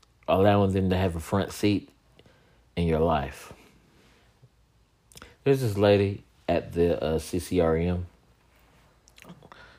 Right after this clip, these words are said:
Cleveland County Rescue Mission. She had recently lo-, well, she had lost her husband. Won't say recent. And, um, she still has his clothes, his shoes, his pipe, all in the same place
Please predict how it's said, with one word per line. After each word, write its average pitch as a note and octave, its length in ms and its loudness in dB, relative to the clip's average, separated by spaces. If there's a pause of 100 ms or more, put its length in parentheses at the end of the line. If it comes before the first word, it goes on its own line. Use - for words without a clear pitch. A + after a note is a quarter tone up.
(120)
Cleveland F#2 240 -2
County F#2 200 -2
Rescue F2 340 -2
Mission. F2+ 340 -4
She F#2 440 -8
had E2+ 240 -6
recently E2+ 400 -2
lo-, E2 340 0
well, D#2+ 140 -4
she F#2+ 180 -2
had C#2 100 2
lost E2 260 -2
her D2+ 120 -4
husband. D2 460 -8 (460)
Won't D2 220 -10
say C#2+ 160 -6
recent. D2 460 -6 (840)
And, F#2 240 4
um, F2+ 420 2 (580)
she - 140 -6
still A#2 260 6
has G#2+ 240 2
his G2 140 -4
clothes, F#2+ 680 2 (380)
his D#2 200 -10
shoes, F2+ 560 -2 (680)
his - 220 -8
pipe, F2 500 -2 (1120)
all G2 280 6
in G#2 100 2
the G#2 80 0
same G2 280 -2
place F#2 520 -2